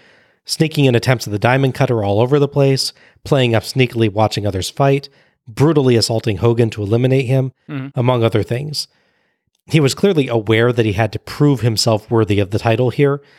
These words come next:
Speaker 1: so he did, pulling out all the stops to prove that he deserved the title he was finally getting.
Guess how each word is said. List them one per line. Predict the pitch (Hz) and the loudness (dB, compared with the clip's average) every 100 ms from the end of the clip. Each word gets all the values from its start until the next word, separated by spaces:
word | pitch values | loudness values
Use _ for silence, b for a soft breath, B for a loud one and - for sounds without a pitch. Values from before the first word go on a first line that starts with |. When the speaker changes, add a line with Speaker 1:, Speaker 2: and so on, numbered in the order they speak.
| b b | b b
Speaker 1:
so | - 113 | 0 2
he | 110 | 0
did, | 95 123 87 110 _ _ _ | 2 0 0 -8 _ _ _
pulling | - 127 110 | 0 2 2
out | 117 | 0
all | 131 131 131 | 0 0 0
the | 120 | 0
stops | - 107 - | 0 -2 -2
to | - | -8
prove | - 120 | 0 0
that | 101 120 | 0 0
he | 123 | 0
deserved | 113 95 113 104 | 0 0 -2 -2
the | |
title | 107 107 98 | -2 0 0
he | 98 | 0
was | 95 | 0
finally | - 101 92 90 | 0 -2 -2 -2
getting. | 95 92 147 | -4 -4 -6